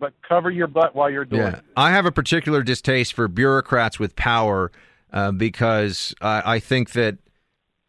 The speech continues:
Speaker 2: in, in order for most, in order for most government bureaucrats to get very high up the, the food chain,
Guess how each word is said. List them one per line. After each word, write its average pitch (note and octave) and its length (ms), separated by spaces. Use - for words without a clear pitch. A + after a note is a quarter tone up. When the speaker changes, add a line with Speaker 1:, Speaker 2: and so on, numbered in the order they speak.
Speaker 2:
in, C#3+ 180
in C#3 180
order E3 260
for C3+ 160
most, C#3+ 560
in C#3+ 380
order F#3+ 180
for B2+ 320
most C#3 300
government B2+ 280
bureaucrats A#2+ 520
to A#2 80
get A#2+ 180
very B2 320
high A#2 300
up A2+ 180
the, G#2 360
the G2+ 100
food B2 280
chain, C3 440